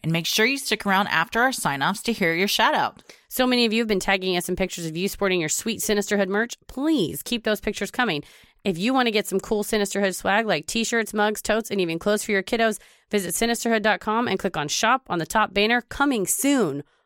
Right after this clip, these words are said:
Speaker 2: all new merch with our all new logo, but we'll still have some throwback merch for you too. But, uh, we're, uh, redesigning our merch store. We're really excited to unveil it for you guys.
Speaker 1: Yes.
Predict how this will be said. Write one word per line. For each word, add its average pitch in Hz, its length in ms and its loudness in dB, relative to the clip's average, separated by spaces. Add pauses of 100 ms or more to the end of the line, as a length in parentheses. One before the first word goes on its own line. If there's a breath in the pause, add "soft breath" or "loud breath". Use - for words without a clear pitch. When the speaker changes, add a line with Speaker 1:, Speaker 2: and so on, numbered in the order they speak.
Speaker 2:
all 226 180 4
new 233 140 2
merch 240 320 2
with 185 80 0
our 156 100 4
all 180 200 2
new 185 180 2
logo, 175 380 2
but 214 140 -4
we'll 240 100 -2
still 262 160 -2
have 247 160 -2
some 247 120 -2
throwback 240 320 0
merch 240 220 -2
for 247 140 -4
you 240 100 -2
too. 226 300 -2 (400 soft breath)
But, 175 200 4
uh, 160 260 4
we're, 180 240 2
uh, 151 280 2 (100)
redesigning 196 880 2
our 151 320 2
merch 190 400 0
store. 139 340 -2
We're 143 160 -2
really 156 280 0
excited 156 380 -4
to 156 140 -4
unveil 156 300 -4
it - 80 -4
for - 80 -14
you 143 100 -12
guys. - 260 -8
Speaker 1:
Yes. 160 480 0